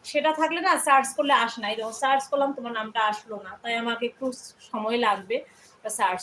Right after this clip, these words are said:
করতে, ঠিক আছে? আম দিদি যেভাবে আমি আছে ঠিক সেইভাবে, উম, লেখো চলে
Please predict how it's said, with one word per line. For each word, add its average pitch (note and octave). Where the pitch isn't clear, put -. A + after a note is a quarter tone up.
করতে, G#3
ঠিক F4
আছে? G4+
আম A#3+
দিদি A#3+
যেভাবে A#3
আমি A#3+
আছে A3+
ঠিক D4
সেইভাবে, A#3+
উম, G#3+
লেখো G#3+
চলে A3